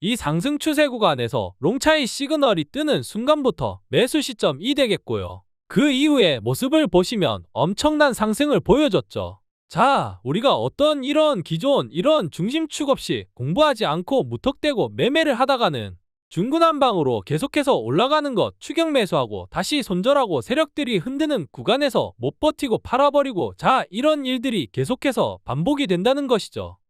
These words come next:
자, 유튜브를 보시다 보면 정확한 타점 현재 구간이 상승 구간인지 하락 구간인지 조차 얘기해주는 그런 유통업은 없죠.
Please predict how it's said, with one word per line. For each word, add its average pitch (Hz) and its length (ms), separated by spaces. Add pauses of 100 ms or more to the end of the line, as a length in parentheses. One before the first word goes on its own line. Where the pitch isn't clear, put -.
(160)
자, 202 340
유튜브를 302 480
보시다 196 400
보면 139 380
정확한 233 480
타점 233 320
현재 277 440
구간이 220 380
상승 165 360
구간인지 233 500
하락 214 260
구간인지 226 580
조차 247 400
얘기해주는 180 640
그런 226 300
유통업은 247 460
없죠. 107 400